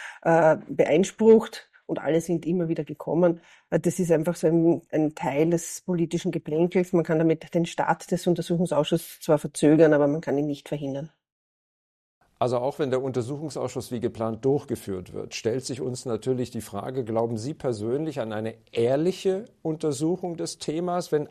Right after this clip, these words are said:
Speaker 2: alle anderen Parteien sich bereits jetzt dem entgegenstellen?
Speaker 1: Ja doch, weil die Frage ist ja nicht, ob sich die anderen, äh, Parteien an einer Aufklärung bete-,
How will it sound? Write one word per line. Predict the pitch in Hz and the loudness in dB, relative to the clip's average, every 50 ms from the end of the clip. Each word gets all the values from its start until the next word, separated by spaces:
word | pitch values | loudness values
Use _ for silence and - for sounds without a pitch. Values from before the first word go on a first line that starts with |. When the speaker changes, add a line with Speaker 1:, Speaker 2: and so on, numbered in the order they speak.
| _ - | _ -2
Speaker 2:
alle | 123 139 170 202 196 185 - | 2 4 4 4 4 2 2
anderen | - 127 147 165 180 190 175 170 180 170 156 | 0 0 0 0 0 0 0 0 -2 -4 -4
Parteien | - 156 139 135 - 147 131 139 156 165 175 175 - - - - - - - - - | -4 -4 -4 -4 -4 -4 -4 -4 -4 -4 -6 -8 -10 -16 -20 -20 -20 -20 -20 -20 -10
sich | - 151 147 - - | -6 -6 -6 -4 -2
bereits | 151 143 131 131 135 123 - - | -4 -2 -2 -4 -6 -6 -6 -4
jetzt | 127 139 - - - - - | -2 -2 -2 -4 -8 -8 -6
dem | 147 147 147 | -6 -6 -6
entgegenstellen? | 131 120 110 110 123 170 190 175 - - 185 175 180 190 208 208 - _ _ _ _ _ _ _ _ _ _ _ _ _ _ _ _ _ _ _ _ _ _ | -8 -8 -6 -6 -6 -6 -6 -8 -6 -6 -6 -6 -6 -8 -10 -14 -18 _ _ _ _ _ _ _ _ _ _ _ _ _ _ _ _ _ _ _ _ _ _
Speaker 1:
Ja | - 202 208 214 | 4 4 6 6
doch, | 208 220 202 180 175 - - - | 8 8 8 6 6 2 -4 -4
weil | 180 170 156 160 175 175 170 | -4 -2 0 2 2 4 4
die | 196 - | 2 0
Frage | - - 135 156 180 214 208 | 2 4 4 4 4 4 2
ist | - 190 - - | 2 0 0 0
ja | 208 | 2
nicht, | 202 202 202 196 - 196 | 2 4 2 0 -2 -6
ob | 175 - | -8 -8
sich | - 175 | -8 -4
die | - 165 - | -2 -2 0
anderen, | 160 156 185 185 185 190 175 170 | 0 0 2 4 6 6 6 4
äh, | - 175 175 170 170 | 4 2 0 0 0
Parteien | - 180 - 165 175 170 | -2 0 0 0 0 0
an | - 170 170 | 0 0 0
einer | 165 160 151 156 | 0 0 0 0
Aufklärung | 180 185 - - 202 175 165 175 170 | 0 -2 -2 0 0 2 2 0 0
bete-, | 175 - - | -4 -6 -8